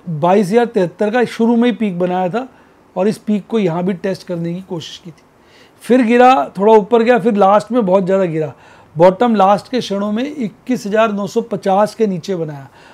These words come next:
और ये कहिए भगवान का शुक्र है बाईस हज़ार के ऊपर क्लोजिंग दी है,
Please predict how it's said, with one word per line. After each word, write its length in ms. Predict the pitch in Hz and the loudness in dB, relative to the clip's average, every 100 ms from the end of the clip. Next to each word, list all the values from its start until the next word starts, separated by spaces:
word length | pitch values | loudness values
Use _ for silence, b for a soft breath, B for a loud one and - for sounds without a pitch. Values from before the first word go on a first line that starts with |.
| B 208 | B -4
और 120 | 190 | 0
ये 220 | 196 247 240 _ _ _ - | 2 2 0 _ _ _ -4
कहिए 240 | 220 240 | 0 0
भगवान 640 | 175 135 165 165 185 208 | -2 -8 -6 -2 0 -2
का 140 | 220 214 | -2 -4
शुक्र 340 | - 214 226 | -6 -4 -2
है 180 | 220 233 b b b | -4 -6 b b b
बाईस 360 | 147 180 240 190 | 0 4 4 2
हज़ार 240 | 226 226 | 2 2
के 80 | 202 | 0
ऊपर 300 | 202 165 202 | -6 -6 -8
क्लोजिंग 420 | 196 180 175 185 | -4 -6 -4 -8
दी 120 | 175 | -8
है, 140 | 185 | -8